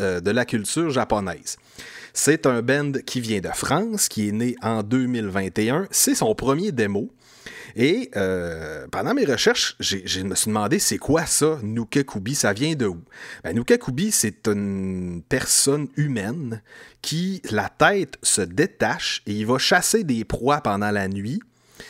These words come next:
Fait qu'il arrive comme la tête en arrière de toi, <laughs> il te gueule un peu dans les oreilles pour te faire peur. Après ça, il va te mordre. Genre un peu comme un vampire, où ils ont déjà dit des fois qu'il va massacrer des, des, des,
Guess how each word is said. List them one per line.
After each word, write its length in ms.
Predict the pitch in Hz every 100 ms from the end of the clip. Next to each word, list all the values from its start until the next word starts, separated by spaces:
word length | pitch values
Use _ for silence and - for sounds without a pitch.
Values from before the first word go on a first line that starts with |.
| - -
Fait 200 | - 98
qu'il 160 | 123 107
arrive 340 | 113 139 160
comme 160 | 131 113
la 140 | 104
tête 220 | 135 135
en 100 | 104
arrière 280 | 104 104 113
de 100 | 107
toi, 280 | - 120 147
<laughs> 280 | 180 117 -
il 260 | 135 117
te 60 | 113
gueule 260 | 110 147 151
un 120 | 127
peu 160 | 156
dans 80 | 151
les 160 | 123 113
oreilles 240 | 110 139
pour 160 | 147 107
te 60 | 98
faire 220 | 98 95
peur. 480 | - 117 196 135 104 _ - - -
Après 340 | 151 - 135
ça, 140 | 127 -
il 100 | 143
va 120 | 123
te 100 | 123
mordre. 420 | 123 127 113 87 85 - - - _
Genre 760 | - 85 104 113 143 170 165 156 -
un 200 | 120 110
peu 420 | - 139 160 160
comme 200 | 107 101
un 180 | 104 107
vampire, 880 | 98 98 95 - 110 165 180 165 123 _ _ _ _
où 360 | 123 151 175 170
ils 120 | 110
ont 100 | 107
déjà 260 | 107 104 107
dit 160 | 104
des 160 | 147 113
fois 160 | 104 135
qu'il 200 | - 98
va 180 | 104
massacrer 560 | 101 113 - 113 - 127
des, 220 | 123 92
des, 320 | 92 90 87
des, 500 | 78 85 67 62 50